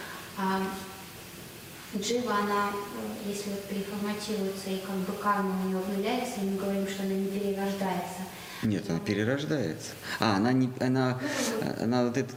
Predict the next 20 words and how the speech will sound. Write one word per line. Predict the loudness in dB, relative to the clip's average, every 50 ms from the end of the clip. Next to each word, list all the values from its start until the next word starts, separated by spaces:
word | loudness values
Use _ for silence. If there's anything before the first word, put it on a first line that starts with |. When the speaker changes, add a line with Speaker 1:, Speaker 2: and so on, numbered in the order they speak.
| -6 -2
Speaker 2:
вот | -2 0 0 0
эти | 0 0 0
циклы | -2 0 0 0 0 0 0 2 2 2 2 2 0
больше | 0 0 0 0 0 0 0
не | 0 0 -2
проходит. | -2 -2 -4 -4 -4 -4 -4 -4 -2 -4 -6 -8 -8 -10 -10 -4 -2
А | -2 0 0 0 0 0 -2 -4 -6 -6 -6 -4
она | 0 0 2 2
засыпает, | 2 0 0 0 0 0 0 2 4 4 4 2 0
и | -2
когда | -2 0 2 2 0
происходит | 0 0 -2 -2 -2 0 0 0 0 2 2
новое | 2 4 4 4 4 2
творение, | 0 0 0 0 0 2 0 0 0 0 0
она | 0 0 0
снова | 0 0 0 0 0
просыпается. | -2 -4 -6 -4 -4 -6 -6 -6 -6 -6 -4 -4 -6 -6 -6 -6 -6 -4 -4 -4 -4 -2 2
Но | 2 2 4
просыпается | 4 2 0 0 0 2 4 4 4 4 2 0 0
без, | 2 2 2 2 0 -2